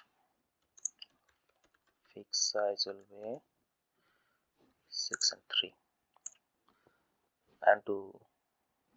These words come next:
use a very small figure size to show both images within the window.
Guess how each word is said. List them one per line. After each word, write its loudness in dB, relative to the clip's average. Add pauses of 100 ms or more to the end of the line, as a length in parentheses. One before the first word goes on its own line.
(380)
use 6
a 0 (120)
very -4
small 2
figure 10
size 8 (540)
to -14 (260)
show 0 (100)
both 8 (280)
images 6 (1500)
within -4 (400)
the 12
window. 10